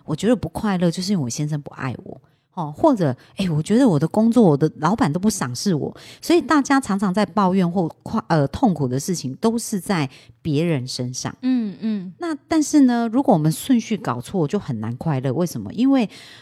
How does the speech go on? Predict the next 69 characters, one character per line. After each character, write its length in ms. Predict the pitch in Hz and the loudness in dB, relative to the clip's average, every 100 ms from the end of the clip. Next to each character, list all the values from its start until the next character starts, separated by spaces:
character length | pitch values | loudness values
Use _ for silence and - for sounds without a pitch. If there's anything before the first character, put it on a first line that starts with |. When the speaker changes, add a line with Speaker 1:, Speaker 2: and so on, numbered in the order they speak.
| - | -6
Speaker 1:
呃， 280 | 180 151 139 | -2 0 -2
真 380 | - - 277 294 | -4 0 0 2
正 240 | 285 254 | 2 2
其 200 | 190 - | 0 -4
实 120 | 196 180 | -4 -4
改 300 | 269 139 113 | -4 -4 -2
变 240 | 202 170 - | 0 0 -2
我 100 | 123 | -4
们 160 | 123 | -2
生 240 | 135 - 185 | -4 -2 0
命 340 | 185 165 127 | 0 0 -2
的 300 | - - - _ _ _ _ | -4 -6 -10 _ _ _ _
源 260 | 165 143 175 | 0 0 -2
头 280 | 160 - 139 | -4 -6 -6
是 160 | - 190 | -10 -8
从 160 | 156 135 | -4 -4
我 20 | |
们 140 | 107 | -6
自 160 | 113 147 | -8 -10
己 100 | 107 | -8
开 220 | 127 110 | -10 -10
始。 180 | - - _ _ | -10 -16 _ _
怎 140 | 170 | -4
么 80 | 160 | -4
说 240 | - 240 247 | 2 4 6
呢？ 180 | 202 | 4
来， 140 | 170 147 | 4 2
小 120 | 131 | 0
纪 100 | 123 | 0
老 100 | 147 | -2
师 120 | 117 123 | 0 -2
来 100 | 127 | -2
讲 180 | - 104 | -6 -8
个 100 | 123 | -8
小 200 | - 151 | -6 -2
小 160 | 185 127 | -2 -2
的 40 | |
故 220 | 131 208 | -2 -2
事 180 | - 156 | -2 -2
啊， 120 | 135 | -2
我 60 | 135 | 0
们， 180 | 135 139 - - - | 0 -2 -12 -20 -6
呃， 100 | 156 | -4
听 200 | - 226 | -2 0
众 120 | 247 | 2
朋 120 | 185 | 2
友 80 | 175 | 0
跟 120 | 175 | 0
我 40 | 160 | 0
们 120 | 131 | -2
一 40 | |
起 160 | 160 135 | -2 -2
来 120 | 120 | -2
回 160 | 127 135 | 0 0
答 200 | - 117 | 0 -4
一 40 | |
下。 300 | 120 135 - - - - | -4 -4 -6 -10 -20 -6
就 160 | - 294 | 0 2
是 260 | 285 262 | 4 4
大 140 | 226 240 | 4 2
家 80 | 226 | 2
有 60 | |
没 60 | 151 | 0
有 60 | |
看 160 | 165 175 | 0 0
过 140 | 170 | 2
原 200 | 127 127 | 2 0
子 160 | 143 - - | -2 -8 -12
笔？ 180 | 117 | -12